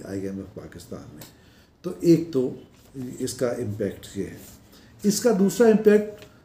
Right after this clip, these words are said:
जो पहले से, अ, budget में included है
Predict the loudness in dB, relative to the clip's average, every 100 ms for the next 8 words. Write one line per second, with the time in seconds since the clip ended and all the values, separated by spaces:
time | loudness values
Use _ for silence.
0 | _ 8 10 10 8 4 -4 4 8 12
1 | 10 12 8 6 2 -10 -10 -2 2 4
2 | 4 2 0 2 6 6 4 2 4 4
3 | 0 -4 -2 0 2 2 4 4 4 0